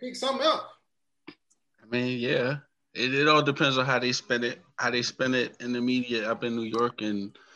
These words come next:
Speaker 2: if they, if the Jets ownership got their friends that could sell it, 'cause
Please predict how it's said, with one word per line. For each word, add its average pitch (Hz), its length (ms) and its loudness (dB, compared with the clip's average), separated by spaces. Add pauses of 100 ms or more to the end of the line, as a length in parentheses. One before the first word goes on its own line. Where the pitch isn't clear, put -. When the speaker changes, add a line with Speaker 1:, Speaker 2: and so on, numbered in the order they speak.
(320)
Speaker 2:
if 98 180 -6
they, 117 220 0
if 107 240 -8
the 117 100 -4
Jets 113 280 -2
ownership 110 460 -2
got 110 160 0
their 110 160 -2
friends 110 380 -2
that 110 160 2
could 104 160 -2
sell 117 300 2
it, 98 100 -8
'cause 110 200 -6